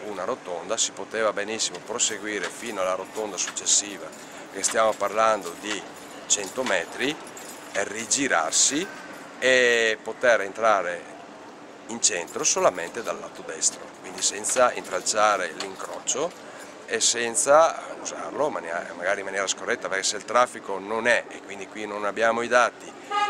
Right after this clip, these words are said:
così rilevante come si vuol, si vuol dire, si poteva benissimo operare questa soluzione che probabilmente era meno dispendiosa. Quindi questa era una possibilità,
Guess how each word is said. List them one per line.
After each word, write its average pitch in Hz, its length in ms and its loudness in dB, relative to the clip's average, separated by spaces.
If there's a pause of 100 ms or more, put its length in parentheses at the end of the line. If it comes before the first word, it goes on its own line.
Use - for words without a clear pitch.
così 127 260 2
rilevante 110 720 2
come 98 540 -6 (600)
si - 260 -2
vuol, 87 640 -6
si - 160 -6
vuol 131 180 -2
dire, 95 400 2 (540)
si - 140 -6
poteva 104 360 -2
benissimo 107 560 -2
operare 92 640 2 (420)
questa - 240 -4
soluzione 98 760 0 (480)
che - 100 -14
probabilmente 98 800 -2
era 113 180 2
meno 87 440 -4
dispendiosa. 82 680 -10 (300)
Quindi 80 220 -14
questa 110 300 2
era 104 120 8
una 127 300 4
possibilità, 113 760 2